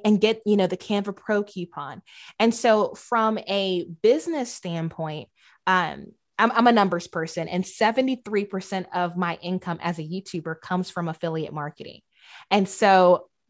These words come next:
the crazy part is, you know, if people use the coupons, then I'll get affiliate marketing. So essentially, I'm getting paid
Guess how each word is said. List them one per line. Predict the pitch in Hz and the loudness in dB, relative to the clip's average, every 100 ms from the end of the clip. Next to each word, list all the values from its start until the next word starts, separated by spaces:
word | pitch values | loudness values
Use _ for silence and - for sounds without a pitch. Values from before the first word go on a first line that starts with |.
| - | -2
the | 208 | -2
crazy | 208 262 262 294 285 | 0 0 0 0 0
part | 254 196 190 | 0 0 0
is, | 240 151 147 170 269 - - _ - | 0 -2 -4 -6 -10 -18 -20 _ 2
you | 233 | 4
know, | 220 175 160 160 _ _ | 6 2 0 -6 _ _
if | 214 214 | -2 -2
people | - 254 240 208 | -4 0 2 2
use | 196 220 220 | 2 -2 -4
the | |
coupons, | 185 269 320 185 156 151 - 240 302 - - - _ | -6 -4 -4 -4 -6 -6 -10 -10 -10 -14 -16 -20 _
then | 190 214 190 185 | 2 4 4 0
I'll | 202 220 | 2 2
get | 226 208 | 2 -4
affiliate | 196 - 208 190 | -6 -4 -2 -2
marketing. | 180 226 - 190 | -2 -4 -2 -6
So | 185 | -2
essentially, | 185 180 247 339 392 233 180 170 165 202 _ _ _ _ _ _ | -4 -2 -4 -2 -2 -4 -2 -4 -6 -10 _ _ _ _ _ _
I'm | 220 262 269 | 2 4 4
getting | 233 208 190 | 4 4 0
paid | 185 262 359 190 165 175 | -2 -2 0 -2 -4 -6